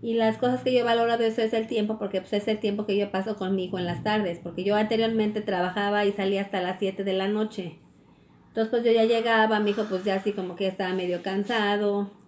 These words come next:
y, pues, ya medio jugaba, que le daba de cenar, se bañaba, y, pues, ya, el otro día, pues, otra vez lo mismo, ¿no? Déjalo en la escuela, yo, pues, ahora sí que llego hasta las siete de la noche, y bueno. Entonces, ahorita, pues, de acuerdo a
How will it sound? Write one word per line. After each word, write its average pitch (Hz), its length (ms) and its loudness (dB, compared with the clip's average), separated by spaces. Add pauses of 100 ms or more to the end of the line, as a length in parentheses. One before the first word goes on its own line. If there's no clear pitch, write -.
(720)
y, 190 120 -6
pues, 202 180 0
ya 220 100 4
medio 196 300 4
jugaba, 208 720 2
que 202 80 -4
le 180 120 0
daba 180 240 -2
de 170 140 -2
cenar, 202 560 -2
se 185 160 -4
bañaba, 202 500 0
y, 202 40 -2
pues, 175 240 -6
ya, 170 200 -6
el - 120 -8
otro 196 240 -2
día, 196 260 2
pues, - 140 -12
otra 180 240 -4
vez 180 160 -2
lo 175 100 -2
mismo, 180 280 -4
¿no? 202 280 -8 (640)
Déjalo 202 400 0
en 175 80 0
la 170 60 0
escuela, 226 640 2
yo, 208 180 2
pues, - 160 -8
ahora 196 160 0
sí 208 140 -4
que 190 120 -2
llego 185 200 0
hasta 180 200 -6
las 165 180 -4
siete 175 240 -2
de 160 120 0
la 160 100 -2
noche, 208 480 -2
y 202 80 -6
bueno. 156 240 -8 (840)
Entonces, 202 280 -2
ahorita, 220 480 2
pues, 180 200 -2 (500)
de 196 140 -4
acuerdo 214 360 2
a 202 140 4